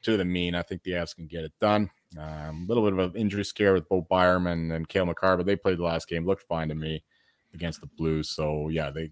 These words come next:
got a couple days off, too. So, a little bit of rest advantage for the Avs. <laughs> Seems like they only play, like, every three days this month. It's, it's, uh, kinda criminal. But, uh, that, that, that does mean a bit more rest for, for this one. So,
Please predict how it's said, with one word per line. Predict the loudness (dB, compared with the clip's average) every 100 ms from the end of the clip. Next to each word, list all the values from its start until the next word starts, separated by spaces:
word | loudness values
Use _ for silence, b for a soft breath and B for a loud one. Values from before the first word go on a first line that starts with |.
| -4
got | -2
a | 0
couple | 2 4 6
days | 6 6
off, | 4 4
too. | 8 8
So, | 8 6 6 8
a | 6
little | 6 2
bit | 2 2
of | 8
rest | 6 6
advantage | -2 2 2 0
for | 4
the |
Avs. | 4 6
<laughs> | 6
Seems | 6 6
like | 4 4
they |
only | 2 2
play, | 2 2
like, | 4
every | 2 0
three | -2 -2 0
days | 4 2 2
this | -6 -12
month. | -14 -14 -14
It's, | -16 -16
it's, | -18 -16
uh, | -14 -14 -14
kinda | -18
criminal. | -6 -2 0 -2 b b b b b 0
But, | 0 0
uh, | 0 4
that, | 4 2
that, | 0 -4 -6
that | -4
does | -4 -6
mean | -4 -4 -6
a |
bit | -8 -10
more | -8 -6 -2
rest | -2 -2 -8
for, | -8 -6 -8 _ _ -20 _
for | -2 4
this | 4 4
one. | 0 -2
So, | -4 -4